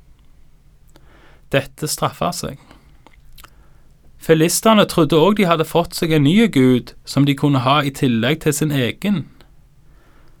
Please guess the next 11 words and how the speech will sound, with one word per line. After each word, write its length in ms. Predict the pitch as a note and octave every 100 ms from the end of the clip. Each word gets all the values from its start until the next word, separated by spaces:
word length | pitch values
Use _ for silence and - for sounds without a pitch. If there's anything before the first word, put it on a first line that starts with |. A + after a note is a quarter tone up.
| - _ _ _ _ - - - - _
Også 400 | - C3+ - D#3+
det 220 | C3+ D3+ A3
straffa 400 | - A#2 - A#2 C3
seg. 320 | - C#3 C3+ - - _ - - - - _ _ -
Hva 160 | - E3
kan 160 | F#3 F3
så 140 | E3+
vi 140 | C#3+ F3
lære 300 | E3 A#2 A2+
av 160 | B2+
dette? 400 | - - - -